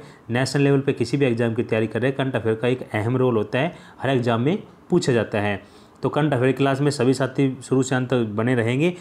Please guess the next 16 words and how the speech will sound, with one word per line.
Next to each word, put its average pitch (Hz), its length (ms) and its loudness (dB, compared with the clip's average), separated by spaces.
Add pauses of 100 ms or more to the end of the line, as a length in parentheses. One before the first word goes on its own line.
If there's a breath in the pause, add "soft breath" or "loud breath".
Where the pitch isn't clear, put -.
(320 loud breath)
और 147 80 2
सभी 147 260 2
साथी, 151 340 0
जिन 147 220 2
साथियों 135 440 2
को 135 60 0
डेली 135 220 4
करंट 151 200 0
अफेयर 127 220 0
की 135 80 2
पीडीएफ़ 131 340 2
को 147 100 0
डाउनलोड 127 380 2
करना 135 180 2
है 120 60 0
ना, 131 200 0